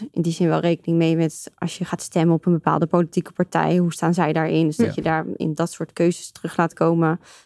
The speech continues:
Speaker 1: Ehm, dat je denkt qua, ehm, nou, wij krijgen een kindje. Als je nadenkt over een school of over wat voor soort boeken,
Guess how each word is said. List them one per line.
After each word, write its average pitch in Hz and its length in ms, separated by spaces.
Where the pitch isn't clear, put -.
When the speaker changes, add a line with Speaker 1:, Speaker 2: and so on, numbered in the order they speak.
Speaker 1:
Ehm, 165 680
dat 165 220
je 180 60
denkt 170 260
qua, 170 640
ehm, 170 400
nou, 160 160
wij 160 100
krijgen - 280
een 170 60
kindje. 190 460
Als - 240
je - 80
nadenkt 165 360
over 160 220
een 185 60
school 214 520
of 175 140
over 170 180
wat 160 180
voor 185 100
soort 175 320
boeken, 196 500